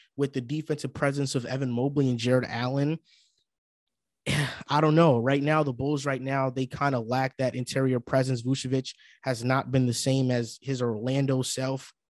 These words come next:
And I was thinking about this scenario. The Cavaliers are, are a very young team, and they're gonna be here for years to come. And I think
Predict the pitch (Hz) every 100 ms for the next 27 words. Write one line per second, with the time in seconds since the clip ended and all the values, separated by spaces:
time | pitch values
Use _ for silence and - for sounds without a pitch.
0 | _ _ _ _ _ 151 196 226 - 196
1 | 175 160 143 139 - 127 117 104 - -
2 | _ _ - - _ 143 202 220 226 220
3 | 196 165 160 143 143 135 131 135 156 151
4 | 131 131 127 - 135 127 120 120 120 117
5 | 151 190 190 175 135 160 151 147 - 127
6 | 123 131 - 127 - 123 120 113 - 147
7 | 160 202 185